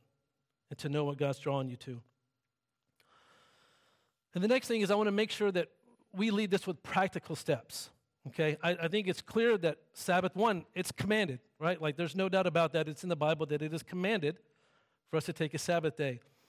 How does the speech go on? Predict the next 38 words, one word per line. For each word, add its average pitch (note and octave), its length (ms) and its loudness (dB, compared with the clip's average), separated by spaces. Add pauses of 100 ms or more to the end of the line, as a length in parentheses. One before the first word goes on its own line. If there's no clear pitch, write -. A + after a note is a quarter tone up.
(600)
Now, G3+ 160 6
for A#3 140 2
some C#4 240 4
of A#3+ 100 4
us, A#3+ 200 2
there A#3 220 4
are A#3+ 140 4
seasons A3+ 560 -2
in G#3 100 0
life F#3 460 2 (220)
where D3 160 -4
that's D#3 420 0 (240)
almost E3 380 0
impossible. D#3+ 560 -2 (100)
If C4 240 -2
you're C4+ 80 -2
the B3+ 100 4
mom A3 280 2
of F3+ 80 -2
a F#3 60 -2
newborn, E3+ 600 -2 (640)
it's - 320 -6
really F4+ 200 -2
hard D#4 240 0
for A#3+ 60 -8
you A3 100 -6
to G#3+ 60 -2
get F#3+ 160 0
twenty-four G3 460 0
hours, C3+ 460 -2 (480)
right? F#3+ 200 0
You'd A#3+ 140 -6
settle C#4+ 220 0
for, A3+ 100 -2
like, E3+ 160 2
three, D#3+ 400 -4 (1080)
you E3 120 -2
know, E3 240 2